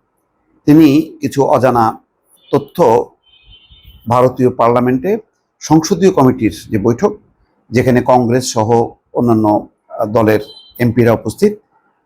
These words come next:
মোটামুটি সর্বদলীয় যে কমিটি, সেই কমিটির কাছে বাংলাদেশকে নিয়ে শেখ হাসিনার যেই, আহ,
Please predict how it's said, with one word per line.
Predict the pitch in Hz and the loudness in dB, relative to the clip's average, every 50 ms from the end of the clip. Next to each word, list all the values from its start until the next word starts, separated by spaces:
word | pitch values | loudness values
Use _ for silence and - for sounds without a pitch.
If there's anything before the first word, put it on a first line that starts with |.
| _ - | _ -2
মোটামুটি | 214 214 202 190 180 170 175 175 - - - | 0 2 2 2 2 2 0 -2 -4 -10 -12
সর্বদলীয় | - - - 170 165 165 156 156 131 147 143 131 127 131 123 113 | -12 -4 0 2 2 4 2 2 2 2 2 4 2 2 2 0
যে | 107 117 | -2 -4
কমিটি, | 113 - 120 120 135 135 135 110 104 - - _ _ _ _ _ _ _ | -2 -2 0 0 0 -2 -2 -4 -6 -6 -8 _ _ _ _ _ _ _
সেই | - 151 147 | -2 -2 -2
কমিটির | 143 - 143 135 139 139 139 165 170 160 | 0 0 0 2 2 2 2 0 -2 0
কাছে | - 156 151 - - 226 254 - - _ _ _ _ _ _ _ _ _ _ _ _ _ | -2 -2 -2 0 0 0 0 -2 -6 _ _ _ _ _ _ _ _ _ _ _ _ _
বাংলাদেশকে | 117 117 147 151 156 160 160 143 180 175 - - - 160 | 0 2 4 6 6 6 4 2 0 -4 -4 -6 -6 -6
নিয়ে | 127 123 127 147 170 | -4 -2 -4 -4 -6
শেখ | 165 - - 127 - | -6 -6 -6 -4 -4
হাসিনার | 135 117 120 - 139 135 139 131 117 - - - - _ _ _ _ _ _ _ _ _ _ _ _ 120 | -4 -8 -4 -2 0 0 0 0 -2 -6 -12 -14 -16 _ _ _ _ _ _ _ _ _ _ _ _ -4
যেই, | 104 120 120 110 110 107 104 101 - | 0 2 2 2 2 0 0 -2 -2
আহ, | 117 107 104 | 0 0 0